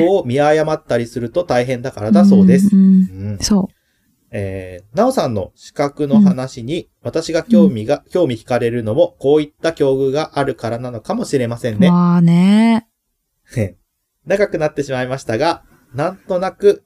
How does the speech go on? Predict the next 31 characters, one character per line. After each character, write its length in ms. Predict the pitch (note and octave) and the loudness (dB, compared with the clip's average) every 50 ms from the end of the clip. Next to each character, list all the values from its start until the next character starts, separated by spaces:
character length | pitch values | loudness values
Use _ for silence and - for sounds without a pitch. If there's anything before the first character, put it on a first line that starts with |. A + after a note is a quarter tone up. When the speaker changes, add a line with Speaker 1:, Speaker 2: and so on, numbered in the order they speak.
| _ _ | _ _
Speaker 1:
色 380 | _ - - - - D#3 D#3 D3+ | _ -20 -20 -12 -4 -4 -4 -2
盲、 320 | D3 D3+ D3+ D3+ D3+ - _ _ _ _ _ _ _ _ _ _ _ _ _ | -2 -4 -2 -4 -4 -6 _ _ _ _ _ _ _ _ _ _ _ _ _
か 100 | - D3+ | -12 -12
っ 60 | - _ | -12 _
こ、 220 | - C#3+ C3+ - - | -4 -4 -4 -4 -4
か 140 | - D#3 | -6 -6
つ 120 | - - - | -6 -6 -6
て 160 | - D3+ D#3+ | 0 2 2
は 200 | F#3+ G3+ - _ _ | 2 2 0 _ _
色 260 | - - - - D#3 | -20 -20 -14 -12 -8
弱 460 | D3+ D3+ D3 - _ - C3+ C3+ - _ _ _ _ _ _ _ _ _ - B3+ | -4 -4 -4 -4 _ -4 -4 -4 -4 _ _ _ _ _ _ _ _ _ -2 2
の 240 | G#3+ F#3+ E3+ D#3+ - - - - | 4 4 4 4 2 -4 -16 -10
こ 120 | - C3+ | -10 -6
と 100 | - D3+ | -4 -2
が 100 | C3+ A#2+ | -2 -2
分 80 | A2+ A2+ | -2 -2
か 80 | C3+ | -6
っ 80 | C3+ - | -8 -8
て 80 | C3 | -8
い 40 | A2+ | -8
た 100 | A2 B2 | -6 -4
だ 80 | A#2+ A#2+ | -6 -4
け 100 | - C#3+ | -4 -6
れ 80 | F3 | -6
ば 80 | G#3 F#3 | -6 -6
幸 420 | - - C3+ B2+ B2 B2 B2 A#2+ | -6 -4 -4 -4 -2 -2 -4 -4
い 100 | A2+ A#2 A2+ | -4 -4 -2
で 120 | D#3 F3 | -2 -4
す。 200 | E3+ - - _ | -4 -6 -16 _
Speaker 2:
う 20 | |
ん。 60 | _ | _